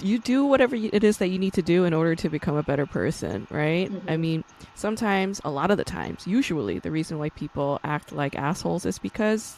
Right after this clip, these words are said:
Speaker 1: they have a chip on their shoulder. It's because they're sad. Their needs were not met. They're,
Speaker 2: Mm.
Speaker 1: they've been abused or traumatized or suffered something horrible, and they're gonna go out and be a blatant asshole. Like, if you look at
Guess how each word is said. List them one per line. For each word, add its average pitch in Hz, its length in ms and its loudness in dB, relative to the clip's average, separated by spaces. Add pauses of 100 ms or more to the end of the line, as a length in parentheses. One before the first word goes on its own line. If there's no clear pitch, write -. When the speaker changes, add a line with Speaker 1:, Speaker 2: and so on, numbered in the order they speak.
Speaker 1:
they 190 140 2
have 208 160 0
a 220 40 -2
chip - 240 -6
on 165 140 0
their 156 100 -2
shoulder. 139 360 -2
It's 151 120 -4
because - 380 -4 (440)
they're 185 360 6
sad. 110 540 -2
Their 190 320 6
needs 156 260 0
were 139 120 -2
not 131 220 -4
met. 131 380 -4
They're, 185 540 4
Speaker 2:
Mm. 160 240 -10 (240)
Speaker 1:
they've 196 400 8
been 165 360 2
abused 151 460 0
or - 200 -2 (120)
traumatized 147 680 0
or 110 100 0
suffered 143 400 -2
something 139 400 -4
horrible, 160 500 2
and 185 400 0 (960)
they're 190 140 8
gonna 196 160 4
go 190 240 2
out 190 160 6
and 190 180 4
be 190 120 2
a 185 40 4
blatant 185 320 0
asshole. 175 560 -2
Like, 165 160 -4
if 190 120 -2
you 202 80 -2
look 214 240 2
at 180 320 4